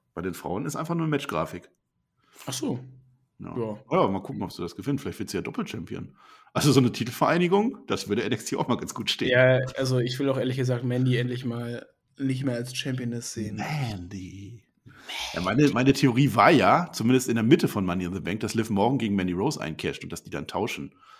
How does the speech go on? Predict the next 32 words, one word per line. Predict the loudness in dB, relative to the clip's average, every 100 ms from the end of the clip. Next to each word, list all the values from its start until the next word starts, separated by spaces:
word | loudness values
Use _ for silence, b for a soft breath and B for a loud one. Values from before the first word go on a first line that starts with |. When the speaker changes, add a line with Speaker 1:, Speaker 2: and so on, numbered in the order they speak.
| b b -12
Speaker 1:
Aber | -8 -6
das | -6 -6
hat | -6 -6
die | -6
W | -6
W | -6
E | -6
dann | -8
irgendwie | -6 -4
anders | -2 2
Speaker 2:
Ah. | 8 12 12 12 12 12 10 10 10
Speaker 1:
entschieden. | 12 12
Endlich | 10
mal | 10
wieder | 10 10
ein |
Frauen | 8 8 8
eincashen | 6 4 2 0 0
während | 0 0 0
der |
Show. | -2 -2 -4
Das | -4
haben | -2 -2
wir | 0
ja | -2
quasi | -4 -6 -6
noch | -6
nie | -6
gesehen. | -6 -6 -8 -8 -12
Naja. | -10 -10 -8
Speaker 2:
Ja, | -2 0 0 -2 -6
hm. | -6 -6